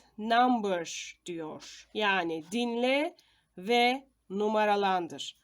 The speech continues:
Çocuklar, ilk önce bir şu meyveleri hatırlayalım. İsimleri neydi? Siz de videoyu durdurup bu, e, aklınızda kalan meyvelerin isimlerini bir üzerine yazabilirsiniz.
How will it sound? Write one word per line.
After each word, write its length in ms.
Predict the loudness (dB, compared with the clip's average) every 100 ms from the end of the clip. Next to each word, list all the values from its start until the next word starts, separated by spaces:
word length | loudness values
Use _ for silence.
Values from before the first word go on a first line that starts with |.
| _ _ -20 -20 -8
Çocuklar, 440 | -4 -2 0 2
ilk 300 | 2 0 0
önce 220 | 0 0
bir 280 | -2 -2 -2
şu 220 | -6 -4
meyveleri 600 | 0 0 0 2 0 0 -2
hatırlayalım. 960 | -4 -4 -2 -2 0 0 0 -4 -8 _ _ -6
İsimleri 680 | -4 0 2 2 2 2 4
neydi? 540 | 4 4 0 -4 -10 _ _ _ _ _ _ _ _
Siz 340 | -6 0 0 2
de 120 | 2
videoyu 500 | 2 2 0 0 0
durdurup 640 | 0 0 0 0 0 -4 _ _ _ -2
bu, 340 | 0 0 -4 _ _ _ -10
e, 200 | -4 -2
aklınızda 720 | -2 -4 -4 -2 -2 -2 -4
kalan 360 | -2 0 2 0
meyvelerin 600 | 0 0 0 -2 -2 -2
isimlerini 680 | -6 -4 -2 0 0 -2 -2
bir 140 | -2
üzerine 520 | -2 2 2 2 0 0
yazabilirsiniz. 1120 | 0 0 -2 -2 -2 -4 -8 -8 -10 -14